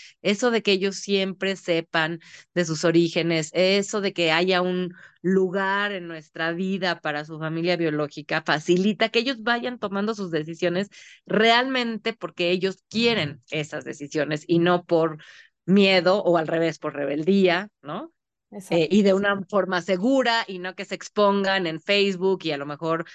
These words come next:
Speaker 1: acaban siendo víctimas de extorsión, o si
Speaker 2: Sí.
Speaker 1: los conocen, pero en unas circunstancias que no son las más favorables, ¿no?
Speaker 2: Sí,
Speaker 1: Entonces,
Speaker 2: exacto,
Speaker 1: pienso que
Speaker 2: y
Speaker 1: por eso
Speaker 2: acompañados.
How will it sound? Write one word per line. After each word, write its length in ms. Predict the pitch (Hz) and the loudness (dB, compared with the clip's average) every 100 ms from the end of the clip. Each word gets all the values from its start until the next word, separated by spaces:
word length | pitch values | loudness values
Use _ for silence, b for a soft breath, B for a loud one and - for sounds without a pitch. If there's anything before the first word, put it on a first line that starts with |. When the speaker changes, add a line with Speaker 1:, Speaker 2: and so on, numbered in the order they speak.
| B | B
Speaker 1:
acaban 520 | - 156 175 175 180 180 | -10 -2 2 4 2 0
siendo 360 | 175 165 165 | 0 0 -2
víctimas 460 | 160 160 160 160 151 | -2 -4 -4 -4 -4
de 60 | |
extorsión, 880 | 151 - 165 170 220 214 208 202 202 b b | -6 -2 -4 0 2 4 4 2 -2 b b
o 140 | 165 180 | -6 -2
si 140 | 202 | -2
Speaker 2:
Sí. 60 | 175 | -2
Speaker 1:
los 140 | 160 | 0
conocen, 520 | 180 185 185 180 180 | -2 -2 -2 -4 -6
pero 180 | 170 160 | -4 -4
en 100 | 160 | -6
unas 260 | 165 165 165 | -6 -6 -6
circunstancias 680 | 160 151 160 165 156 160 - | -10 -8 -8 -6 -4 -6 -4
que 240 | 147 143 | -4 -4
no 200 | 147 151 | -4 -2
son 160 | 156 151 | -2 -4
las 120 | 151 | -2
más 200 | 151 - | -4 -2
favorables, 880 | 143 151 175 196 185 175 180 170 b b b _ | -2 2 2 2 2 -2 -4 -6 b b b _
¿no? 280 | 156 180 285 | -6 -6 -6
Speaker 2:
Sí, 140 | - 254 | -6 -4
Speaker 1:
Entonces, 280 | 202 156 175 | -2 -2 -2
Speaker 2:
exacto, 40 | - | 2
Speaker 1:
pienso 280 | 220 226 233 | 2 4 2
que 60 | |
Speaker 2:
y 40 | 220 | 4
Speaker 1:
por 140 | 196 196 | 4 4
eso 200 | 202 214 | 2 0
Speaker 2:
acompañados. 240 | 208 185 | 0 0